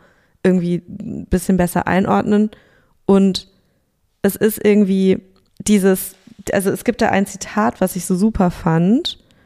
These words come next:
weil das geht so auf Seite fünfundachtzig, wenn sie dann eben erstmal draußen sind: "Wir waren frei, in Wahrheit hatten wir nur das Gefängnis gewechselt."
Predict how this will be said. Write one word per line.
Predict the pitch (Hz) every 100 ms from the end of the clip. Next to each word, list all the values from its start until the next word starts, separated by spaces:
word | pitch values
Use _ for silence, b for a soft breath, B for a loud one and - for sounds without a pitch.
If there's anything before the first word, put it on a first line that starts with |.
| b b b -
weil | 180 185 185 185 185 185 - _ _ _ _ _ _ _ _ _ _ _
das | 180 202 196
geht | - 190 -
so | 196 208 208 233
auf | - -
Seite | 190 185 - 185 180 180 -
fünfundachtzig, | - 190 185 220 - 190
wenn | 180
sie | 175
dann | 170 180
eben | 180 170
erstmal | 175 175 165
draußen | - 185 214 185
sind: | 180 208 233 b b b b b
"Wir | 214 190
waren | 190 202 196
frei, | - 175 170 190 214 -
in | 190 180
Wahrheit | 175 185 185 190
hatten | 180 180
wir | 175
nur | 175 170
das | 175 -
Gefängnis | 160 180 175 165 165
gewechselt." | - 151 - - 160 160 - -